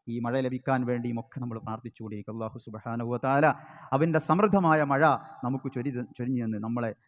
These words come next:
അവൻ്റെ പ്രയാസത്തിൽ നിന്ന്, നമ്മളെ ഈ പ്രയാസത്തിൽ നമ്മളെ എല്ലാം അല്ലാഹു ആശ്വാസം നൽകുമാറാകട്ടെ. സഹോദരങ്ങളെ, ഈ പള്ളിയുമായി ബന്ധപ്പെട്ടുകൊണ്ട് റമദാനിന് മുമ്പ് ഖുതുബകളിലൂടെയും ക്ലാസ്സുകളിലൂടെയും ഒക്കെയായി ഉണർത്തിയ ഒരു കാര്യമായിരുന്നു എട്ട് ലക്ഷത്തോളം കടമുണ്ടായിരുന്നത്. അൽഹംദുലില്ലാ, ആ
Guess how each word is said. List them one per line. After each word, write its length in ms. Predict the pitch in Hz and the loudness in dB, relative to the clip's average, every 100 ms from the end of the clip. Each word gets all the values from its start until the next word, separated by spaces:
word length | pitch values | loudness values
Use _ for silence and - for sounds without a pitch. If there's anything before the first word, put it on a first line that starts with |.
| _ | _
അവൻ്റെ 240 | 117 117 | -4 -2
പ്രയാസത്തിൽ 580 | 117 113 127 143 135 - | -2 0 2 2 -2 -8
നിന്ന്, 140 | 123 120 | -6 -6
നമ്മളെ 300 | 117 117 113 | -6 -6 -8
ഈ 100 | 123 | -10
പ്രയാസത്തിൽ 540 | 123 120 139 143 135 | -6 -4 -4 -4 -8
നമ്മളെ 280 | 120 113 113 113 - _ | -8 -6 -8 -10 -14 _
എല്ലാം 380 | 120 117 113 110 | -10 -8 -10 -10
അല്ലാഹു 360 | 110 117 110 110 | -8 -8 -6 -8
ആശ്വാസം 400 | 117 - 120 110 | -8 -8 -10 -10
നൽകുമാറാകട്ടെ. 600 | 110 101 101 95 95 - - _ _ _ _ _ _ _ | -12 -10 -10 -10 -12 -16 -20 _ _ _ _ _ _ _
സഹോദരങ്ങളെ, 600 | 117 120 110 113 107 95 _ _ _ | -8 -6 -2 -4 -4 -10 _ _ _
ഈ 100 | 120 | -6
പള്ളിയുമായി 520 | 117 123 127 127 123 120 | -4 -2 -2 -2 -2 -4
ബന്ധപ്പെട്ടുകൊണ്ട് 640 | 120 120 127 120 120 117 | -4 -6 -8 -8 -8 -6
റമദാനിന് 520 | 117 117 123 123 120 | -6 -4 -4 -4 -4
മുമ്പ് 340 | 117 117 117 104 _ _ _ | -6 -6 -6 -8 _ _ _
ഖുതുബകളിലൂടെയും 680 | 131 123 123 123 120 117 117 | -12 -10 -6 -6 -8 -8 -8
ക്ലാസ്സുകളിലൂടെയും 800 | 117 117 117 123 120 123 113 117 | -6 -8 -8 -10 -8 -8 -8 -8
ഒക്കെയായി 380 | 113 123 120 113 | -10 -10 -8 -8
ഉണർത്തിയ 380 | 110 113 110 117 | -8 -10 -10 -10
ഒരു 100 | 110 | -10
കാര്യമായിരുന്നു 640 | 110 113 113 107 107 104 | -8 -8 -8 -10 -10 -12
എട്ട് 180 | 110 117 | -12 -14
ലക്ഷത്തോളം 500 | 110 120 107 104 101 104 | -14 -14 -14 -12 -12 -12
കടമുണ്ടായിരുന്നത്. 640 | 104 104 101 95 92 95 _ _ _ - | -10 -8 -8 -10 -14 -18 _ _ _ -10
അൽഹംദുലില്ലാ, 680 | 123 170 170 165 160 143 | -6 -2 -2 0 2 0
ആ 80 | - | -2